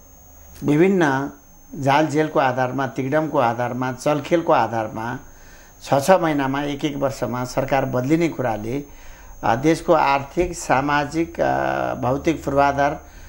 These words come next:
लगायतका सबै प्रकारका विकासहरूलाई अवरुद्ध गर्दछ, प्रभाव पार्दछ भन्ने कुरामा हामी सबैले महसुस गरिरहेका छौँ। यसकारण, अ, शासकीय स्वरूप एक प्रकारले अलि, अलि दरिलो सुशासन,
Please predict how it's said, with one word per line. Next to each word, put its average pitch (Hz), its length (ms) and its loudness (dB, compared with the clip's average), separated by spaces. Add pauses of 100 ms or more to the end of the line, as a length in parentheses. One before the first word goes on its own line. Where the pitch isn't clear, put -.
(180)
लगायतका 156 580 4
सबै 151 300 0
प्रकारका 139 480 0
विकासहरूलाई 127 800 -2 (580)
अवरुद्ध 160 360 4
गर्दछ, 147 540 2
प्रभाव 135 460 2
पार्दछ 135 540 0
भन्ने 139 460 -2
कुरामा 131 460 -2 (440)
हामी 143 160 0
सबैले 202 300 4
महसुस 175 400 0
गरिरहेका 135 420 0
छौँ। - 200 -14 (340)
यसकारण, 165 460 2 (640)
अ, 135 160 4
शासकीय 165 640 0
स्वरूप 170 520 0
एक - 200 -2
प्रकारले 151 800 0 (160)
अलि, 147 240 -2
अलि 147 260 -2
दरिलो 143 460 2
सुशासन, 131 800 -2